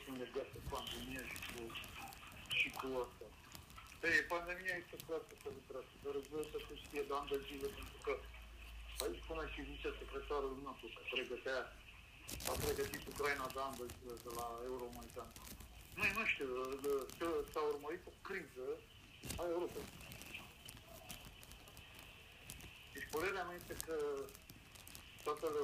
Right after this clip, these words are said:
Unite vrea să slăbească o structură ca să aibă, uh, nu știu, ca să aibă aliați, ca să facă bani. Pentru că din complexul, din, din, tu spune că acum foarte multe țări se înarmează și se înarmează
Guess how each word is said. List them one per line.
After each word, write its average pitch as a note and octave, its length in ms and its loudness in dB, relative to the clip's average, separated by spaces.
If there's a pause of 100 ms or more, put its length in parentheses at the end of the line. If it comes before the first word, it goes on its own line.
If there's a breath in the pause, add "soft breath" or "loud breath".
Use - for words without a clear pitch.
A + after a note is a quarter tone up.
Unite C3+ 360 0 (560)
vrea D#3 200 2
să - 80 -14 (100)
slăbească D3 500 2
o - 120 2
structură D3 380 2 (100)
ca - 160 2
să - 60 -8 (100)
aibă, C3 240 2 (960)
uh, - 300 2 (1400)
nu A#3+ 140 6
știu, - 220 4
ca D#3+ 120 8
să - 80 -4
aibă G#3+ 240 4
aliați, A3 440 4 (460)
ca G#3 80 2 (100)
să - 160 -2
facă G#3 160 0 (120)
bani. C3 180 2 (460)
Pentru D3 240 -6
că D#3 60 4 (120)
din D3+ 80 -2 (100)
complexul, D#3 460 0 (220)
din, - 200 -2
din, D3+ 140 6 (260)
tu - 140 -6
spune F#3+ 160 2 (160)
că D#3+ 80 -4
acum D#3+ 180 0 (100)
foarte - 240 -2
multe C#3+ 200 2 (120)
țări D3 220 2
se D3 100 0
înarmează C#3 500 0 (120)
și - 100 -2 (160)
se C#3+ 100 -8
înarmează C3+ 360 2